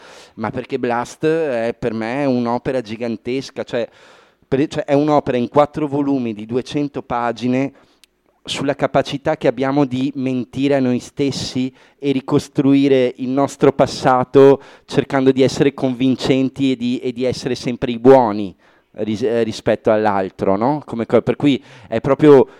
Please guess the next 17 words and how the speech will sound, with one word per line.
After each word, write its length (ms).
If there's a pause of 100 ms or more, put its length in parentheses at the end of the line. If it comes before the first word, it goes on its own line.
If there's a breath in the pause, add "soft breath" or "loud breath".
(160 loud breath)
eh, 180
una, 400
cioè, 580
è 140
proprio 300
importante 720
a 40
trecentosessanta 920
gradi 320
per 220 (300)
che, 220
che 120
il 120
fumetto 760
possa 400
raccontare, 800 (280 loud breath)
eh, 640